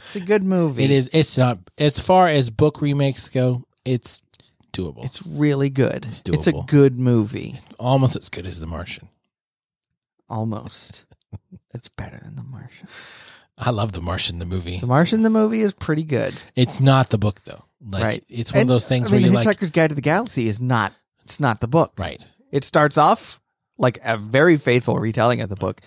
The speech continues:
Speaker 1: and then kinda, like, does its own thing, which
Speaker 2: Right.
Speaker 1: I'm a hundred percent okay with,
Speaker 2: Right.
Speaker 1: 'cause each iteration of Hitchhiker's Guide to the Galaxy is different. The book, the, the radio show,
Speaker 2: Mm-hmm.
Speaker 1: the m-, T V miniseries,
Speaker 2: Yep.
Speaker 1: the movie, the computer game.
Speaker 2: Yep.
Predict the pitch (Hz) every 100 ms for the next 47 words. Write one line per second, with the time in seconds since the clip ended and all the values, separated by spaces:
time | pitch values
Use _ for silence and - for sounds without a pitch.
0 | _ _ _ _ 123 123 123 120 135 127
1 | 127 127 123 120 143 120 110 190 - 85
2 | 170 180 - 131 131 156 180 175 165 170
3 | 151 147 165 139 117 - - 73 _ -
4 | 131 - 196 - 196 170 180 180 131 120
5 | 127 139 139 135 135 139 117 135 151 127
6 | 113 110 - _ _ - 127 160 - 120
7 | _ _ _ _ 123 117 156 - - _
8 | 113 101 - _ 107 98 110 127 143 165
9 | 165 - 190 190 104 123 113 113 120 -
10 | 151 151 165 151 165 170 180 180 185 196
11 | - _ _ _ - 104 135 156 165 196
12 | 196 _ _ _ _ _ 135 123 - 131
13 | - 160 180 190 196 220 240 110